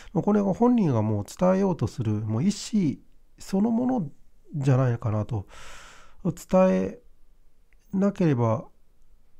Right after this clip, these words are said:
伝えるトレーニング、伝える努力をしなければ、まあ、伝わらないと。まあ、そのままでまあいいやって思うんであれば、まあ、もうしょうがないんですけど、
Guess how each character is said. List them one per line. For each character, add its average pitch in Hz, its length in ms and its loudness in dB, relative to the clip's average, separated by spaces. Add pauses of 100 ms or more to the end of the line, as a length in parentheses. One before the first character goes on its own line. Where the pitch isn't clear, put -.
(420)
伝 185 200 4
え 180 40 2
る 180 380 2
ト 180 100 0
レ 202 140 4
ー - 20 2
ニ 180 120 2
ン 135 100 2
グ、 117 200 -4 (160)
伝 175 200 0
え 170 40 0
る 175 300 0 (160)
努 202 120 2
力 196 200 0
を 160 80 2
し 180 120 -4
な 190 120 2
け 190 140 -2
れ 202 80 2
ば、 180 240 4
ま 110 100 -2
あ、 - 40 -4
伝 117 260 0
わ 113 80 0
ら 110 80 -2
な 107 160 -2
い 101 40 -6
と。 98 160 -8 (1800)
ま 165 80 2
あ、 - 20 0
そ - 120 -2
の 175 60 4
ま 180 100 4
ま 185 100 2
で 156 100 0
ま 135 120 2
あ 143 40 0
い 160 80 2
い 196 60 2
や 165 100 0
っ - 100 -4
て 151 120 -4
思 196 180 -2
う 240 80 -4
ん 220 80 0
で 196 80 -2
あ 202 60 0
れ 208 80 2
ば、 139 100 0
ま 117 140 0
あ、 - 20 0
も 107 160 -2
う 95 40 -10
し - 120 -8
ょ 139 40 2
う 139 40 2
が 147 80 0
な 143 80 -2
い 147 40 -4
ん 117 60 -4
で 95 60 -6
す - 80 -20
け 120 120 -8
ど、 107 280 -4